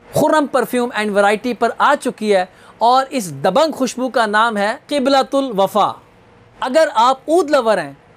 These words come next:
तो ये खुशबू आपके लिए काफ़ी इफेक्टिव है। Basically, ये एक मुखल्लत है, mixture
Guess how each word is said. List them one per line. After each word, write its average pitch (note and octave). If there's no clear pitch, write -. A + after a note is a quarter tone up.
तो -
ये C#4+
खुशबू G#3+
आपके C4+
लिए G3+
काफ़ी C4+
इफेक्टिव F#3+
है। A#2
Basically, C4+
ये C#4
एक B3
मुखल्लत C4
है, C3+
mixture C#4+